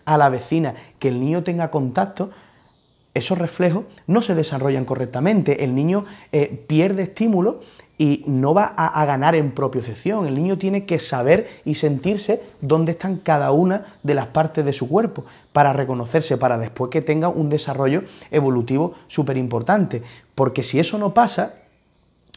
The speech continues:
luego hay niños que sufren de, eh, hiperactividad con déficit de atención, o niños totalmente lo contrario, niños que son muy introvertidos, que le dan miedo a relacionarse, que tienen serios problemas en el cole para leer, para aprender.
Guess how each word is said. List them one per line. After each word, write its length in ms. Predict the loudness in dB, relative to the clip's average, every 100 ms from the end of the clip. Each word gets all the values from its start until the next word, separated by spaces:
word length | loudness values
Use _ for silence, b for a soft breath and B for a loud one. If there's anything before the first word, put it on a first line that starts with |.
| B B B B
luego 520 | 0 6 6 6 0 -10 _ _ _ _ _ -6
hay 180 | -2 0
niños 440 | 2 4 2 -2 -4
que 140 | -4
sufren 500 | -2 -4 0 0 2
de, 240 | 4 4 2 B B
eh, 840 | 6 6 8 6 4 2 0 -2 -4
hiperactividad 920 | -4 -2 -4 -4 -2 4 4 4 2
con 140 | 0 0
déficit 320 | -2 -2 -2
de 40 |
atención, 680 | -2 -4 -2 -2 0 0 -2 -4 B
o 160 | 2 4
niños 300 | 4 2 2
totalmente 480 | -2 -2 -2 -2 -2
lo 80 | -4
contrario, 400 | -4 0 2 2
niños 220 | 0 -2
que 100 | -4
son 140 | -4
muy 160 | -2 -2
introvertidos, 760 | -2 -2 -2 0 4 6 4 B B
que 120 | 0 0
le 80 |
dan 300 | 2 0 2
miedo 260 | 0 2 2
a 40 |
relacionarse, 880 | 2 -2 -2 -2 0 0 2 0 0 B -2
que 100 | 0
tienen 240 | 2 0
serios 300 | 0 0 0
problemas 480 | -2 -2 0 -2 -4
en 80 | -8
el 160 | -6
cole 280 | -2 0 2
para 280 | 0 0 0
leer, 260 | 0 0 0
para 200 | 0 2
aprender. 440 | 0 0 0